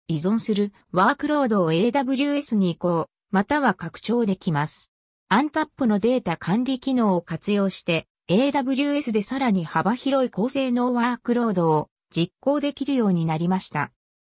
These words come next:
今日以前に作成されたエフエスエックスフォーアンタップファイルシステムはすべてスケールアップファイルシステムであり、一組の高可用性、ハファイルサーバを搭載し、最大四ギガバイト、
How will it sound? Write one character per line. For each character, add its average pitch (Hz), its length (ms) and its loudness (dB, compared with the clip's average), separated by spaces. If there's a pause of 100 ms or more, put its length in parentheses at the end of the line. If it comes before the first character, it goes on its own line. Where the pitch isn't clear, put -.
(120)
今 285 200 2
日 294 80 -2
以 285 60 -4
前 311 160 0
に 190 180 4
作 - 240 -8
成 240 220 -2
さ 214 160 -4
れ 190 100 0
た 175 240 -2 (260)
エ 175 80 2
フ 262 160 -2
エ 294 120 2
ス 294 140 -6
エ 277 100 2
ッ 285 140 -8
ク - 80 -12
ス - 180 -6
フ 233 220 0
ォ 190 40 2
ー 165 40 4
ア 160 60 0
ン 208 60 0
タ 202 140 -4
ッ 208 60 -4 (120)
プ - 180 -4 (260)
フ - 120 -2
ァ 294 100 2
イ 302 40 0
ル 302 100 0
シ 294 160 -4
ス - 100 -8
テ 233 120 0
ム 190 100 4
は 170 120 0
す 214 160 -6
べ 214 140 0
て 160 260 -2 (180)
ス - 140 -16
ケ 277 220 0
ー 269 40 -2
ル 262 120 0
ア - 20 -4
ッ 262 60 -6 (100)
プ - 160 -4 (320)
フ 226 60 0
ァ 285 100 2
イ 302 60 0
ル 302 100 0
シ 302 140 -4
ス - 100 -8
テ 226 140 0
ム 196 100 2
で 170 160 -2
あ 170 80 0
り、 151 180 -6 (260)
一 269 260 -6
組 277 180 -2
の 262 140 -2
高 247 240 0
可 262 180 -2
用 240 200 2
性、 208 360 0 (220)
ハ 214 160 -2
フ 226 100 0
ァ 240 100 2
イ 269 80 0
ル 285 100 -4
サ 277 200 0
ー 269 60 0
バ 196 160 2
を 160 60 -2
搭 160 220 0
載 175 240 0
し、 - 300 -6 (220)
最 233 260 -2
大 269 220 0
四 254 200 2
ギ 185 140 2
ガ 202 140 2
バ 214 140 0
イ 196 80 -2
ト、 170 240 -2